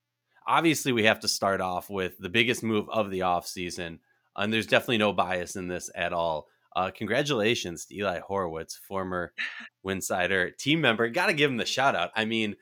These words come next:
Speaker 1: big props to the guy. Um, it's not, his basketball life did not begin with Winsider, far from it. Um, but just feel special,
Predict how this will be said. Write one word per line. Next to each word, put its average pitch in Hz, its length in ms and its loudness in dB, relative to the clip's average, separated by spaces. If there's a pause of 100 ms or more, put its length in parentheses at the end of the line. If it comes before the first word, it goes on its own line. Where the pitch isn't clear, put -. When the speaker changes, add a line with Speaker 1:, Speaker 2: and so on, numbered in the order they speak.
(180)
Speaker 1:
big 180 200 2
props 113 360 -2
to 110 100 -10
the 95 120 -10
guy. 85 340 -4 (300)
Um, 92 420 2 (720)
it's 107 100 -4
not, 143 260 2
his 127 140 -8
basketball 131 840 2 (240)
life 113 320 0
did 113 100 -6
not 110 240 0
begin 107 340 -2
with 110 180 -2
Winsider, 117 540 -4
far 95 240 -8
from 101 260 -6
it. 117 160 -4 (300)
Um, 92 360 4
but 98 340 2 (640)
just 117 220 0
feel 113 160 0
special, 101 600 -4